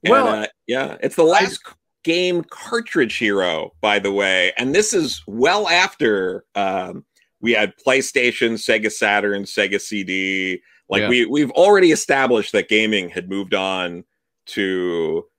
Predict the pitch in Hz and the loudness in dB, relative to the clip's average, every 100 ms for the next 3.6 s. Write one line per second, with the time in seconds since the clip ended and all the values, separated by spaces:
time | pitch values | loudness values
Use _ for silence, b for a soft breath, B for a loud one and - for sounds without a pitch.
0 | _ _ - 98 95 104 - - - - | _ _ -6 -4 0 -2 -4 -14 -16 -14
1 | - 90 87 87 87 85 82 85 - - | -4 -2 0 0 0 0 -2 -4 -12 -4
2 | 151 214 131 - 117 - 104 131 - 139 | -2 -2 -4 -2 -2 0 -2 -2 -2 -4
3 | 170 - 80 73 - | -4 -8 -8 -10 -14